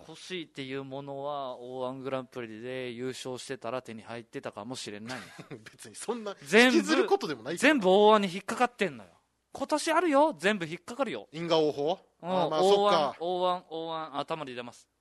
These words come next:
Speaker 2: まあ、でも。
Speaker 1: もう、いや、オーワンじゃない。五十万、五十万、五十万が引っかかります。
Speaker 2: でもそれで言ったらバイアスロンもありますからね。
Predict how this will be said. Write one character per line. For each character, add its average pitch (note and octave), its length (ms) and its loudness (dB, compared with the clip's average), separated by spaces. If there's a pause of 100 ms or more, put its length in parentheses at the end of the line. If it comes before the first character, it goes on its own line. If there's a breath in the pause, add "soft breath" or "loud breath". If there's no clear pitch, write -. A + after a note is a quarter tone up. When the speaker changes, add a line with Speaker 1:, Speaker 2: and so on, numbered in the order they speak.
Speaker 2:
ま F#3 140 4
あ、 A#3+ 40 8
で A3 60 6
も。 F#3+ 100 2
Speaker 1:
も D#3+ 40 0
う、 - 20 -2
い G#3+ 40 0
や、 G#3+ 160 2
オ A#3+ 220 4
ー - 20 -
ワ C4 80 6
ン A#3+ 40 -2
じ G3+ 60 -4
ゃ A#2 60 -4
な G#2 60 -10
い。 - 20 -20
五 D#3+ 160 -6
十 G3+ 140 -10
万、 A#3 140 -4
五 C#3+ 140 -8
十 E3 100 -8
万、 D#3+ 160 -4
五 C3+ 140 -6
十 D3 180 -6
万 D#3 140 -4
が G#2+ 80 -8
引 G2 60 -20
っ G#2+ 40 -20
か - 100 -20
か G2+ 80 -16
り G2 40 -18
ま F2+ 80 -20
す。 - 140 -20 (160 soft breath)
Speaker 2:
で C#4 100 2
も A#3 80 2
そ B3 140 -2
れ B3 80 0
で B3+ 60 -2
言 B3 40 -2
っ - 20 -20
た F3+ 100 -2
ら D3 60 0
バ F3+ 140 4
イ G3 60 8
ア - 20 4
ス G3 100 -8
ロ F3+ 80 -2
ン C#3 40 -6
も B2+ 80 -6
あ - 20 -6
り C3+ 60 -6
ま C#3 80 -8
す - 80 -16
か - 80 -14
ら G2 80 -16
ね。 E3 180 -10